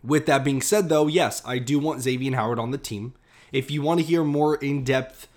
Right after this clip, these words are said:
uh, breakdown of the situation, go listen to the podcast episode I did, uh, a couple of weeks ago, I think it was.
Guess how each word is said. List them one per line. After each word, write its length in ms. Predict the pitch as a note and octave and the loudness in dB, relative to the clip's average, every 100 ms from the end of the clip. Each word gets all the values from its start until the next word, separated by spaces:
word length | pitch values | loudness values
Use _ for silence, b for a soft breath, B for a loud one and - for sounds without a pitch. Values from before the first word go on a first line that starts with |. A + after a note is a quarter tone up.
| b b b | b b b
uh, 260 | A#2+ A2+ | -2 0
breakdown 640 | A2 A#2 C3+ C3+ C3+ A2+ A2+ | -2 -2 0 0 0 -2 -2
of 140 | G#2+ | -6
the 60 | G#2+ | -8
situation, 640 | - G#2+ A2+ G#2 - A2+ | -8 -6 -4 -4 -4 -6
go 160 | G#2+ C3 | -2 0
listen 320 | D#3+ D#3+ D3 | 2 0 -2
to 80 | C#3 | -4
the 100 | A#2+ | -6
podcast 640 | - A#2+ A2 - G#2+ - | -2 -2 -2 -4 -6 -6
episode 320 | G#2 - G#2+ | -10 -8 -8
I 100 | G2+ | -6
did, 440 | G#2 G2+ G#2 G2+ G#2 b b b | -8 -4 -2 -4 -6 b b b
uh, 220 | B2+ A#2+ A2 | -8 -6 -6
a 60 | |
couple 340 | - D#3+ C#3+ B2+ | -2 -2 0 -2
of 60 | |
weeks 260 | A#2 A2 - | -4 -6 -8
ago, 180 | F#2+ E2+ | -8 -8
I 60 | |
think 260 | F2 F#2+ F2 | -8 -12 -10
it 100 | E2+ | -12
was. 360 | D#2+ - - | -12 -12 -14